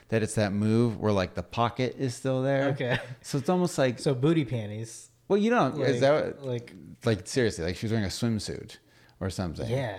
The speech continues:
Speaker 1: And, and again, what, to me, as a guy who doesn't understand clothing <laughs> or, like, style, I see that and I think, like, "Were those a man's? Did you cut those from jeans?
Speaker 2: <laughs>
Speaker 1: Like, why are the pockets so huge?"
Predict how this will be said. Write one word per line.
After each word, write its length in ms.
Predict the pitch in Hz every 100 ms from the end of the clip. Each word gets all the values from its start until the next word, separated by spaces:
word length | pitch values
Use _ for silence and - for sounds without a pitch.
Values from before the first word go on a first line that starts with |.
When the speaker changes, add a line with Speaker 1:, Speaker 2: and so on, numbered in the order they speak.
| 95 -
Speaker 1:
And, 240 | 139 139 -
and 160 | 120
again, 360 | 123 123 120 92
what, 160 | 95 -
to 120 | -
me, 280 | 131 151 127
as 180 | - 101
a 60 | 98
guy 460 | 101 101 87 80
who 160 | 90 98
doesn't 220 | 95 98
understand 680 | 90 92 85 - 95 87 85 - - _
clothing 600 | - - 101 87 73 76 85
<laughs> 60 | -
or, 300 | 107 95 98
like, 200 | 90 80
style, 580 | - - 104 101 78 87 - -
I 120 | 87
see 200 | 107 - 120
that 280 | 117 113 -
and 180 | 101 90
I 100 | 87
think, 200 | 104 90
like, 240 | 85 80 - _ _
"Were 120 | 92
those 160 | 80 80
a 60 | 78
man's? 640 | 76 82 110 120 113 - - -
Did 160 | 107
you 60 | 90
cut 220 | - 113
those 180 | 110 104
from 100 | - 95 85
jeans? 640 | 117 117 120 123 110 - -
Speaker 2:
<laughs> 120 | - -
Speaker 1:
Like, 100 | 104
why 320 | 107 120 127
are 100 | 135
the 100 | 120
pockets 560 | - - 135 131 98 -
so 380 | - 156 123
huge?" 1080 | 107 - - 208 240 190 107 95 98 110 247